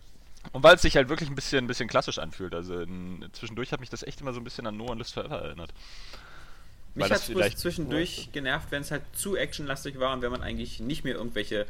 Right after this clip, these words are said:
Speaker 2: Möglichkeiten hatte, was anderes zu machen, außer sich extrem durchzuballern. Also wo, ich steck jetzt seit, seit Wochen und Monaten,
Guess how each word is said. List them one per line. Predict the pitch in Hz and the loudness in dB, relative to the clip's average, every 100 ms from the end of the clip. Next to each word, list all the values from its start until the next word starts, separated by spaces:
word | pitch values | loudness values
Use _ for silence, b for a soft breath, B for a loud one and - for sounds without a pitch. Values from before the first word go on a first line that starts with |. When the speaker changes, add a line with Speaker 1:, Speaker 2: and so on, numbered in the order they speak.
| b b | b b
Speaker 2:
Möglichkeiten | 120 139 139 - 123 117 113 | 2 2 0 0 0 0 -2
hatte, | 117 113 113 107 B B B | -2 0 0 0 B B B
was | 107 - | -2 0
anderes | 131 123 - | 2 2 0
zu | 117 | -2
machen, | 104 110 113 | -2 -4 -2
außer | 104 110 104 | -2 0 -2
sich | 107 | -2
extrem | 110 - 123 113 | -6 -4 -4 -4
durchzuballern. | 120 - 98 92 95 | -4 -4 -4 -2 -2
Also | 95 98 95 B B - 104 | -4 -6 -6 B B -8 -8
wo, | 101 - | -8 -6
ich | 117 | -6
steck | - 117 | -2 0
jetzt | 123 - | 0 0
seit, | 113 104 - | 2 2 2
seit | - 101 - 104 | 0 0 0 4
Wochen | 147 160 120 | 4 4 -4
und | 113 | -2
Monaten, | 120 151 135 127 120 | -2 -2 -4 -6 -8